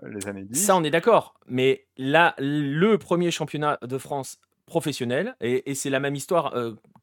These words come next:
Speaker 2: quand Marcelin dit : « Le football professionnel arrive en trente-trois, », euh, on, il en parle aussi beaucoup dans Primera Bola, on s'aperçoit qu'il y a un moment que c'est professionnel, hein. <laughs> Donc, euh,
Speaker 1: Voilà.
Speaker 2: et, et c'est pas à toi que je vais l'apprendre avec l'Uruguay aussi, où ça fait un
Speaker 1: Voilà.
Speaker 2: petit moment que tout le monde est pro.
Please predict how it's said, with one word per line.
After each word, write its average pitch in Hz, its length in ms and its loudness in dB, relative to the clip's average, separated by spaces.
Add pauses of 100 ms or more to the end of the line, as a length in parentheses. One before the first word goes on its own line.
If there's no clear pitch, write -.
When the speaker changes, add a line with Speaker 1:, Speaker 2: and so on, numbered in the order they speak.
(100)
Speaker 2:
quand 127 100 0
Marcelin 127 400 -2
dit : « 135 120 -6
Le 127 60 0
football 123 320 -4
professionnel 131 480 -4
arrive 123 220 0
en 113 80 -6
trente-trois, », 170 580 -2
euh, 113 400 -2
on, 113 300 -8
il 110 160 -6
en 107 80 -6
parle 113 180 -4
aussi 113 200 -8
beaucoup 120 260 -8
dans 117 100 -6
Primera 113 400 -6
Bola, 156 480 -2
on 110 140 -20
s'aperçoit 117 440 -4
qu'il 151 120 -8
y - 20 -8
a 117 40 -8
un - 20 -8
moment 117 180 -4
que 156 80 -6
c'est 131 80 -2
professionnel, 139 520 -2
hein. 135 180 -12
<laughs> 143 100 2 (720)
Donc, - 280 -2
euh, 180 80 4 (100)
Speaker 1:
Voilà. 135 320 -2 (140)
Speaker 2:
et, 143 320 6
et 143 40 6
c'est 139 140 0
pas 131 160 6
à 135 60 6
toi 151 120 2
que 147 60 -4
je 123 60 -10
vais 135 40 4
l'apprendre 139 400 4
avec 139 220 2
l'Uruguay 123 320 0
aussi, 190 400 0
où 135 160 0
ça 117 140 -2
fait - 100 -6
un 110 60 2
Speaker 1:
Voilà. 135 120 2
Speaker 2:
petit 107 100 -2
moment 135 280 4
que 180 80 2
tout 143 140 0
le 143 60 0
monde 196 140 2
est 170 60 2
pro. - 260 0